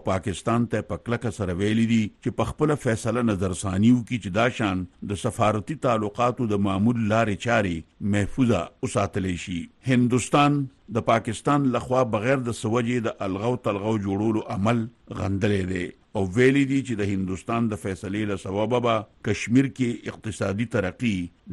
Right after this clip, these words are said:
ډیره وده وکړي. هندوستان او پاکستان دو جنگونه د کشمیر په سر کړي دي. بل خوا پاکستان نه راغلو خبرونو کې ویل کېږي چې د پاکستان د خارجه چارو دفتر د هندوستان دا دعوه رد کړې ده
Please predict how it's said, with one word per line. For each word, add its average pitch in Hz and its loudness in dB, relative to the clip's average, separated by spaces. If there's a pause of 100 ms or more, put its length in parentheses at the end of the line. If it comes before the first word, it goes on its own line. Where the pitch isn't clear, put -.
ډیره 104 4
وده 104 4
وکړي. 92 -4 (240)
هندوستان 123 2 (120)
او 104 -2 (100)
پاکستان 117 0 (480)
دو 127 6
جنگونه 107 4 (280)
د 95 -6
کشمیر 104 -2
په 98 -8
سر 92 -4
کړي 104 2
دي. 90 -4 (420)
بل 170 8
خوا 165 8 (300)
پاکستان 135 2
نه 139 4
راغلو 123 4
خبرونو 120 0
کې 120 0
ویل 107 0
کېږي 127 0 (100)
چې 107 -4
د 104 -4
پاکستان 107 -2
د 113 -4
خارجه 101 -2
چارو 104 -2
دفتر 98 0 (360)
د 104 2
هندوستان 110 0
دا 131 6 (140)
دعوه 110 2
رد 104 -4 (100)
کړې 139 2
ده 90 -2